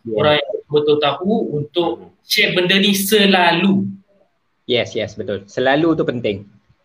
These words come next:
Speaker 1: Dia bukan once in a while.
Speaker 3: Ya. Ya, betul, betul.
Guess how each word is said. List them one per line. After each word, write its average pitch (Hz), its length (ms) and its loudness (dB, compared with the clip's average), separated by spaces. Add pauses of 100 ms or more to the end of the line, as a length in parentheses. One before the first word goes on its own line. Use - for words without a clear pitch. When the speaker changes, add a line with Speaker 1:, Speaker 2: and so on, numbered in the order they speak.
(120)
Speaker 1:
Dia 123 120 -6
bukan 127 160 2
once 127 200 0
in 123 120 -4
a 120 40 -4
while. 98 360 -2
Speaker 3:
Ya. 90 240 -14 (800)
Ya, 98 160 -8
betul, 104 240 -4
betul. 98 240 -4